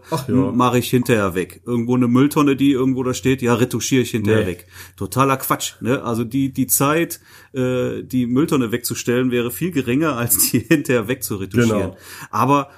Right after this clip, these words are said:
Speaker 2: vor allen Dingen auch bewusst auf solche störenden Elemente achten. Also manchmal ist es einfach ein, ein Schritt zur Seite, äh, würde das Problem schon beheben oder, ähm, irgendwas in den Vordergrund nehmen, damit dieses Element dann ausgeblendet ist.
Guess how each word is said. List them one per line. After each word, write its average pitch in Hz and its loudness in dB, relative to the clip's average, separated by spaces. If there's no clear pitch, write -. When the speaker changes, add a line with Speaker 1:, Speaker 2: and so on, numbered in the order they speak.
Speaker 2:
vor - -2
allen 156 0
Dingen 156 -2
auch 131 -6
bewusst 131 0
auf 127 -2
solche 127 -2
störenden 123 0
Elemente 117 0
achten. 92 -4
Also 85 -6
manchmal 117 0
ist 113 -4
es 117 -6
einfach 117 -4
ein, 110 -4
ein 110 -8
Schritt - -2
zur 120 4
Seite, 151 2
äh, 113 -8
würde 147 2
das 135 0
Problem 131 0
schon 127 -2
beheben 127 0
oder, 117 2
ähm, 101 -4
irgendwas 117 0
in 113 0
den 98 -4
Vordergrund 135 0
nehmen, 123 2
damit 110 -2
dieses 104 -4
Element 110 0
dann 110 -2
ausgeblendet 120 0
ist. 110 -2